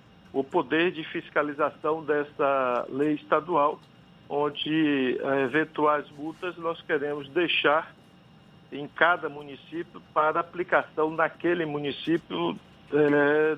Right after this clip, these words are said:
do enfrentamento ao coronavírus. Então, vai ter uma multa, e a, a multa nós queremos deixar no próprio município, onde ela foi eventualmente arrecadada, no sentido de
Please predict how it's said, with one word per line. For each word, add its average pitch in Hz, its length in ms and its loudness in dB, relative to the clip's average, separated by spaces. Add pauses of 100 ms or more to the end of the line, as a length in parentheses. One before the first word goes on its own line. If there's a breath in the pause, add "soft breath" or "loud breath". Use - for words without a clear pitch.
do 160 120 -2
enfrentamento 160 680 -2
ao 165 60 -2
coronavírus. 147 720 2
Então, 135 320 0
vai 143 160 2
ter 143 160 -6
uma 135 180 2
multa, 156 300 -2 (720)
e 127 80 4
a, 143 260 2 (240)
a 160 80 -6
multa 151 380 -2
nós 151 220 0
queremos 135 440 0
deixar 143 380 0
no 165 140 -2
próprio 170 480 0
município, 147 760 -10 (540)
onde 131 220 0
ela 139 180 4
foi 139 340 0
eventualmente 131 720 -2
arrecadada, 147 720 0
no 165 200 -12
sentido 147 520 -2
de 147 340 2